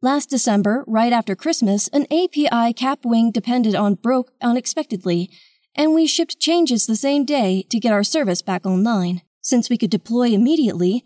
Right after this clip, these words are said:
the unexpected outage was only a small hiccup. If Capwing was an app, it would have taken a week for the new version to get approved, go live, and roll out to users through app updates. That would have been a huge loss.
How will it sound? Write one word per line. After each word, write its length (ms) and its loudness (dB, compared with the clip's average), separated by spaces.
the 180 2
unexpected 720 0
outage 400 0
was 220 0
only 280 2
a 60 2
small 340 2
hiccup. 440 -6
If 160 -2
Capwing 420 0
was 160 2
an 160 -2
app, 240 -2
it 80 -2
would 140 -4
have 100 -2
taken 300 0
a 80 2
week 280 -2
for 120 -4
the 80 2
new 180 2
version 300 0
to 80 0
get 140 0
approved, 600 -2
go 140 0
live, 420 0
and 200 2
roll 160 2
out 200 -2
to 80 -2
users 420 0
through 260 -2
app 220 -2
updates. 600 -4
That 260 0
would 120 0
have 120 -2
been 160 0
a 80 2
huge 360 0
loss. 540 -2